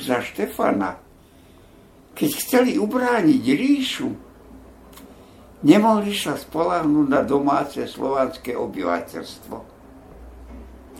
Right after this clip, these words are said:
Na záhorí smerom k Moravanov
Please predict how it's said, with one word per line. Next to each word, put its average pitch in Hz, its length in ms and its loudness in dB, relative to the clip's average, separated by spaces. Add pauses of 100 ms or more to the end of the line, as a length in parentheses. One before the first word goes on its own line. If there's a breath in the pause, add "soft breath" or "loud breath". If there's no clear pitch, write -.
(680 loud breath)
Na 180 240 6
záhorí 226 640 6
smerom 156 480 2
k 117 80 -2
Moravanov 147 960 2